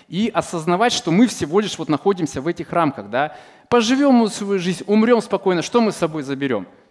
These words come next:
Что, этот Порше заберем? Что после нас останется, да? О чём вспомнят? Вот что важно понимать и осознавать. Дальше. Особо, я считаю, важна и стоимость времени. Человек, который встаёт на путь транжирства, да,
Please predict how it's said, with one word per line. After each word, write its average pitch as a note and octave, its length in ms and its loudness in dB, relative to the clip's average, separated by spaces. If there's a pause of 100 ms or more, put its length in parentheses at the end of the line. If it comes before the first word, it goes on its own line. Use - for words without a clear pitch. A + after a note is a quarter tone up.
Что, - 220 -2
этот D#3 240 -4
Порше F#3+ 320 -4
заберем? D3+ 460 -4 (160)
Что B3 200 -4
после D#3+ 280 -6
нас D#3 220 -2
останется, C3+ 520 -4
да? C#3+ 320 -4 (140)
О D3+ 80 0
чём A3 240 0
вспомнят? D3+ 460 -4 (400)
Вот G#3+ 140 2
что - 180 -6
важно C#3+ 260 0
понимать D3 440 -2
и - 20 -8
осознавать. B2+ 540 -4 (680)
Дальше. C3+ 460 -2 (440)
Особо, G#3+ 460 2
я D3 120 4
считаю, B2+ 520 -2
важна D3+ 360 2
и - 40 2
стоимость F3 480 0
времени. C3+ 440 -2
Человек, F#3 480 0
который D3+ 460 -4
встаёт F3 460 0
на D3+ 100 2
путь - 220 -10
транжирства, C3+ 600 -4 (440)
да, C#3+ 240 -2